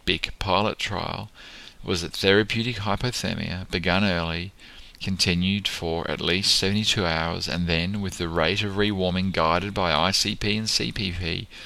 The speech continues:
will improve outcome in children with severe T B I. The objective of this pilot study was to assess the feasibility of a phase three R C T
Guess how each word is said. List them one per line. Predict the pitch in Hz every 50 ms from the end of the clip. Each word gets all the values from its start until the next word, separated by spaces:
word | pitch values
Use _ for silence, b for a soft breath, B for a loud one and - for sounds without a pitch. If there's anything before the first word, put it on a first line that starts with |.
| B B B B B B B B
will | 98 98
improve | 92 87 85 - - - 90 90 95 104 95 80 -
outcome | 87 85 80 80 - 95 90 85 87 87 87
in | - 87 92
children | 87 - - 92 87 87 82 85 85 87
with | 82 80 -
severe | - - - 85 82 82 80 80 82
T | - - - 80 80
B | 78 80 78 85
I. | 87 90 85 82 85 90 95 - _ - B B B B B B B B B B B B B B B -
The | 92 92 92
objective | 82 82 98 101 117 123 - - 120 107
of | 107 92
this | 98 90
pilot | - - - 104 98 104 120 117 - -
study | - - 87 85 - - - - - B B B B B B -
was | 95 95 -
to | - 95
assess | 92 - - - 92 92 92 - -
the | -
feasibility | - - - 92 101 101 113 110 98 98 92 90 87 90 92 92 92
of | 85 85
a | 85
phase | - - 80 85 90 95 92 -
three | - - 98 95 95 87
R | 85 92 92 104
C | - - - 98 95
T | - - 95 - - - 98